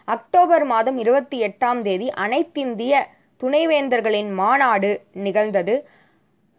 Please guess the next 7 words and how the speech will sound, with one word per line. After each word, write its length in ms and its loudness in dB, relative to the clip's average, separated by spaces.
அதில் 600 0
மாணவர்கள் 920 2
கருத்தரங்கம் 760 2
ஒன்றினை 720 -2
நிகழ்த்தினர். 800 0
அந்த 420 0
கருத்தரங்கத்தில் 1080 0